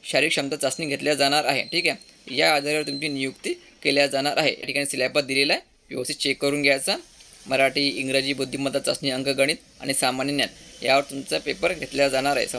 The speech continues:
एका तासाचा तुमचा पेपर या ठिकाणी राहणार आहे. हा जो अर्ज तुम्हाला ऑनलाईन भरायचा आहे आणि जी अंतिम तारीख असणार आहे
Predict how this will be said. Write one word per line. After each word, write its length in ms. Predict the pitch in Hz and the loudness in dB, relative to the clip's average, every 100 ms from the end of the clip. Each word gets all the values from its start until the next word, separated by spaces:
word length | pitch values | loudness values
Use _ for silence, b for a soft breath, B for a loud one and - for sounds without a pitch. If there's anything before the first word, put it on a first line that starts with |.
| 117 | -2
एका 180 | 139 143 | 0 0
तासाचा 240 | 135 147 | 0 -2
तुमचा 260 | 143 139 139 | -4 -6 -6
पेपर 240 | 139 98 | -6 -2
या 80 | 139 | -2
ठिकाणी 300 | 127 123 147 320 _ | 0 -2 -2 -4 _
राहणार 400 | 135 139 131 147 | 0 2 2 2
आहे. 200 | - 143 - - _ - _ - - _ | 0 0 -4 -12 _ -20 _ -20 -20 _
हा 200 | - 127 | -2 0
जो 140 | 165 214 | 4 4
अर्ज 220 | 170 185 | 6 4
तुम्हाला 320 | 202 202 202 | 4 2 2
ऑनलाईन 380 | 170 160 185 196 | 4 2 2 2
भरायचा 360 | 180 175 165 | 4 4 2
आहे 80 | 135 - - 156 | -2 -4 -2 2
आणि 160 | 175 | 2
जी 100 | 190 - | 2 0
अंतिम 300 | 156 165 208 | 0 0 2
तारीख 200 | 190 180 | 2 4
असणार 300 | 160 160 | 2 2
आहे 80 | 156 | -2